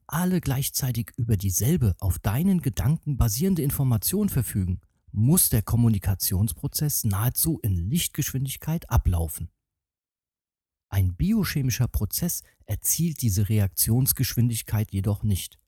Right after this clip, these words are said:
ein elektromagnetischer schon. Hinzu kommt, dass im Gegensatz zu einem biochemischen Prozess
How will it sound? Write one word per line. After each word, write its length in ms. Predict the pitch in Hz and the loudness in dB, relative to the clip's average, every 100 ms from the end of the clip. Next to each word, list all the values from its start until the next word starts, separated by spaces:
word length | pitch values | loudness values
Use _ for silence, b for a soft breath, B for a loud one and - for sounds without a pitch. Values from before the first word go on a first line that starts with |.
| _ | _
ein 180 | 104 110 | -6 -4
elektromagnetischer 1080 | 98 85 87 - 135 123 - 143 165 160 180 | -2 -2 -2 -2 0 0 0 0 0 0 0
schon. 300 | - 110 87 _ _ _ _ _ _ _ _ _ _ _ _ _ _ _ _ _ _ _ _ - | 2 0 0 _ _ _ _ _ _ _ _ _ _ _ _ _ _ _ _ _ _ _ _ 4
Hinzu 380 | 117 - 233 | 4 4 0
kommt, 440 | 247 92 92 131 - _ _ _ _ _ | 0 0 0 -2 -8 _ _ _ _ _
dass 200 | - 95 | -2 0
im 160 | 107 98 | 0 -2
Gegensatz 520 | 107 170 190 180 - | 2 2 2 0 -2
zu 140 | - - | -4 2
einem 280 | 107 101 | 4 4
biochemischen 680 | 95 208 180 - 104 95 104 | 2 0 0 0 0 0 -2
Prozess 640 | - 95 - 104 139 - | -2 -2 -2 -4 -4 -8